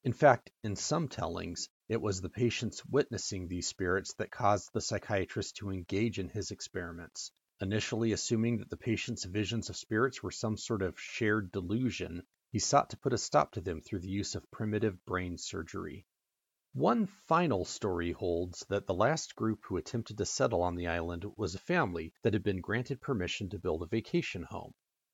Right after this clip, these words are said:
After the home was completed, they cut their first night short when their daughter was attacked by something, and her face was split open.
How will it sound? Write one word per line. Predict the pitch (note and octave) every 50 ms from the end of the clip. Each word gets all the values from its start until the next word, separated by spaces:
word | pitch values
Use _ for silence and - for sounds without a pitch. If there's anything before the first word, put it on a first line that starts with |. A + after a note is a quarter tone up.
| _ -
After | A#2+ A2 - - A#2+
the | G2+ F2
home | F#2 A2 A2
was | A#2+ B2+ -
completed, | - B2 - - F3 E3 G#2 E2+ E2+ F2+ -
they | - F2
cut | - C3 A#2+
their | - G2+ -
first | - - C3 A#2 - -
night | B2+ B2 B2+ -
short | - - - C3+ A2 F#2 -
when | F#2 F2
their | F2+ F2+
daughter | E2 G2+ G#2 A2 A2+ G2+
was | G2 F#2+ F2+ -
attacked | G2+ - - A2+ G#2+ G2+ - - - _
by | - F#2 F2+ F2 F2
something, | - - - - - A#2+ F2+ D#2+ - - - F2 C#2+ C#2+ C#2+ - _ _ _ _
and | - G2 D2+
her | - A2+ F#2+
face | - - - B2 C#3+ C#3 - - -
was | F2 F2 -
split | - - - - - F#2 G#2+ G2+ F#2
open. | F#2+ F2+ D#2+ - D#2+ D#2 D#2+